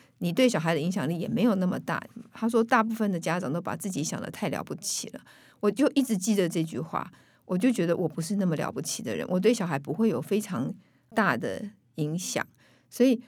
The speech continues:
你说这些小孩，我们怎么样能够让他可能稍微的照着我们的想象去走，或者是，呃，稍微的按照社会的大家认可的那个方向去努力的话，我觉得最重要的还是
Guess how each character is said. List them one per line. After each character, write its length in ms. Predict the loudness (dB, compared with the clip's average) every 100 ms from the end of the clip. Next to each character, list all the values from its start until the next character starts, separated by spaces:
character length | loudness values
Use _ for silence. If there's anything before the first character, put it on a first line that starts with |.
| _ -6
你 120 | -4
说 320 | 4 6 6
这 180 | 4 2
些 220 | 4 4
小 180 | 4 0
孩， 240 | -2 0
我 100 | 0 2
们 160 | 2
怎 120 | 0
么 120 | 0 2
样 200 | 2 2
能 140 | 0
够 160 | 2 2
让 180 | 2
他 460 | 0 0 0 0 -2 -6
可 140 | -2
能 140 | 0 2
稍 220 | 4 6
微 140 | 6
的 220 | 4 2 2
照 240 | 2 2
着 140 | 2
我 80 | 2
们 100 | 2
的 80 | 0
想 240 | 0 -2
象 240 | -2 -2 -2
去 160 | -2
走， 400 | -6 -4 -4 -6 -10 -18 _
或 160 | 2
者 120 | 4
是， 480 | 2 2 2 2 0 -4 _ _
呃， 260 | -4 -2 2
稍 160 | 4
微 100 | 4
的 140 | 4 2
按 200 | 2 2
照 180 | 2 0
社 240 | 2 2
会 220 | 4 2
的 260 | 2 0 -2 0
大 140 | 0
家 160 | 2 2
认 240 | 2 2
可 180 | 0 -2
的 120 | 0
那 120 | 0
个 80 | -2
方 220 | -2 -2
向 180 | -2 -4
去 180 | -2 0
努 220 | 0 -2
力 140 | -4
的 120 | -2 -2
话， 280 | 0 0 -2 -14 _
我 100 | -4
觉 160 | 2 2
得 80 |
最 140 | 4 2
重 180 | 2 2
要 140 | 2
的 100 | 0
还 220 | 0 -2
是 300 | -2 -2 -4